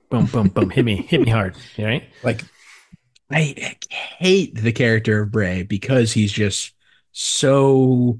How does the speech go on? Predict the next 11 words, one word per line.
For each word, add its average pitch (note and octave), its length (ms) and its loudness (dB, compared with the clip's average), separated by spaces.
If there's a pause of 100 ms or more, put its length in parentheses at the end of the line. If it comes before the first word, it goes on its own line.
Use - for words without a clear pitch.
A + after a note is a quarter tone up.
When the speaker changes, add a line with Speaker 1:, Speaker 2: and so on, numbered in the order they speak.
(140)
Speaker 1:
<sighs> - 1300 -14
Speaker 2:
be-, G3 200 4
like, A#2+ 140 0
the D3 100 4
whole, F3+ 240 2
his C#3 180 -2
ki-, - 140 -2
the C#3 120 2
character D#3+ 380 0
is G#2+ 240 0
that. A#2+ 260 -2